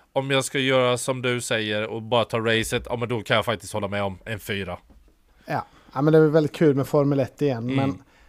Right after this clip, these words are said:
Speaker 2: det kändes som att, alltså, det var ju lite, de tampades lite, Sainz
Speaker 1: Mm.
Speaker 2: och Russell och Leclerc. Men jag tyckte varenda strid kändes så här, ja, men, eh, nu kommer ju Sainz köra om såklart. Eller, ja, men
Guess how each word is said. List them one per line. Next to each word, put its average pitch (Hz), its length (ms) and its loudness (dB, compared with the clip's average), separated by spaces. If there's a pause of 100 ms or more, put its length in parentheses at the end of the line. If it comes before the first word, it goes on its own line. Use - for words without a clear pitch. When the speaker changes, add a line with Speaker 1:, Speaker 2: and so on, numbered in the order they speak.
(120)
Speaker 2:
det 156 80 -4
kändes 214 300 -4
som 185 100 -2
att, - 180 -4
alltså, 160 180 -2
det 190 100 2
var 190 260 6
ju 165 60 8
lite, 185 440 2
de 170 160 2
tampades 185 640 0
lite, 175 400 2
Sainz 151 580 0
Speaker 1:
Mm. 143 120 4
Speaker 2:
och 135 280 4
Russell 131 480 0
och 127 220 2
Leclerc. 127 320 -2 (280)
Men 156 100 -2
jag 165 100 2
tyckte 196 240 -2
varenda 175 400 6
strid 175 460 6
kändes 156 360 4
så 160 80 2
här, 120 180 2 (480)
ja, 202 120 6
men, 190 340 2
eh, 185 140 0
nu 180 180 2
kommer 165 220 0
ju 147 40 4
Sainz 123 260 -2
köra 131 180 2
om 107 120 -6
såklart. - 520 -8
Eller, 135 260 2 (360)
ja, 165 140 -2
men 175 260 4